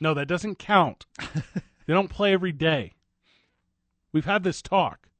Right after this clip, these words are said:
Speaker 2: Well, Shohei Ohtani should be the unanimous M V P of the American League. He wasn't even close to being good enough to be considered Cy Young.
Speaker 1: Well, I mean, don't spoil it.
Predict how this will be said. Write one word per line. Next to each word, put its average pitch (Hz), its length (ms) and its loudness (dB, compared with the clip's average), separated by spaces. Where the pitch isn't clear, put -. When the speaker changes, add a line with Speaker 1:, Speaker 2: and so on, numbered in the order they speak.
Speaker 2:
Well, 120 200 0
Shohei 151 480 0
Ohtani 107 520 -2
should 143 580 -2
be 101 380 -2
the 98 120 -6
unanimous 98 1080 -4
M 110 240 -4
V 95 220 -8
P 90 460 -8
of 92 100 -10
the 92 100 -8
American 92 520 -2
League. 90 380 -8
He 147 100 -2
wasn't 131 420 -2
even 98 240 -6
close 120 300 -4
to 92 60 -14
being 87 200 -8
good 90 120 -6
enough 90 200 -8
to 92 100 -14
be 85 160 -10
considered 90 680 -8
Cy 92 220 -8
Young. 80 360 -10
Speaker 1:
Well, 135 200 -6
I 160 100 0
mean, 135 160 -4
don't 143 240 -6
spoil 147 540 -4
it. 95 160 -14